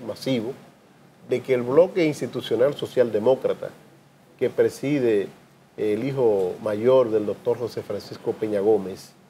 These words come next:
eh, el señor José Francisco Peña Guava, eh, y su partido, se retiraban del grupo de partidos políticos que han venido participando aliado al de la Liberación Dominicana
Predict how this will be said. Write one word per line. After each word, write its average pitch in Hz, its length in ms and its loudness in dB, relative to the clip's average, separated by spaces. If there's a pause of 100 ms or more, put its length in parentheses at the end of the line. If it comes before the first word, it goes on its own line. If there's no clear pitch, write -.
(180)
eh, 95 300 -8
el 113 80 -10
señor 113 480 0
José 113 260 -4
Francisco 107 440 -6
Peña 113 300 -2
Guava, 98 400 0 (540)
eh, 135 240 -4
y 160 100 -4
su 160 160 -4
partido, 110 560 -2 (640)
se 127 160 2
retiraban 127 840 2 (140)
del 117 280 -4
grupo 139 380 4
de 123 60 4
partidos 143 520 0
políticos 135 720 -2 (500)
que 123 80 4
han 139 120 4
venido 135 340 4
participando 123 760 -2
aliado 117 520 4 (640)
al 131 100 2
de 127 100 2
la 117 120 6
Liberación 113 460 2
Dominicana 113 640 2